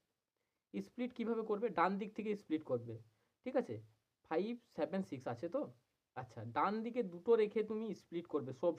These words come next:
সময়, যত বড়ই সংখ্যা হোক, সিক্স ডিজিট হোক,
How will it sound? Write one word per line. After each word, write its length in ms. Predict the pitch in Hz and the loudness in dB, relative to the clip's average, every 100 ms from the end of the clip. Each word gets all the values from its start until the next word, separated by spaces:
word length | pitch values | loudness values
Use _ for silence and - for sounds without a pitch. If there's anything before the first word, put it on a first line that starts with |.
| 160 | -2
সময়, 240 | 131 110 110 _ _ - | -4 -6 -10 _ _ 2
যত 160 | 180 220 226 | 4 6 10
বড়ই 240 | 247 254 180 - | 8 8 0 -4
সংখ্যা 260 | 170 180 156 | -2 0 2
হোক, 120 | 156 175 - _ _ _ | 2 2 -4 _ _ _
সিক্স 160 | 185 156 | -4 -4
ডিজিট 200 | 175 180 | -6 -2
হোক, 80 | 180 | -2